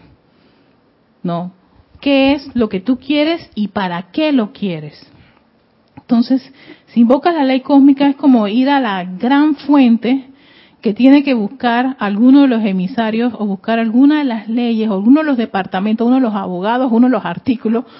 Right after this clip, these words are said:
para, para lo que se va a aplicar. Cuando tú sabes que eso es ley de perdón.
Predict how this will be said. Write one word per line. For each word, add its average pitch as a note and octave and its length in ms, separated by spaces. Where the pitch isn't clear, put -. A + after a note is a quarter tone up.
para, B3 440
para G#3 180
lo G3+ 140
que F#3+ 120
se G3 140
va F#3+ 80
a - 20
aplicar. G3 560
Cuando A3 220
tú B3 100
sabes B3 320
que - 80
eso G#3+ 120
es A3 60
ley A3 140
de G3+ 120
perdón. E3+ 460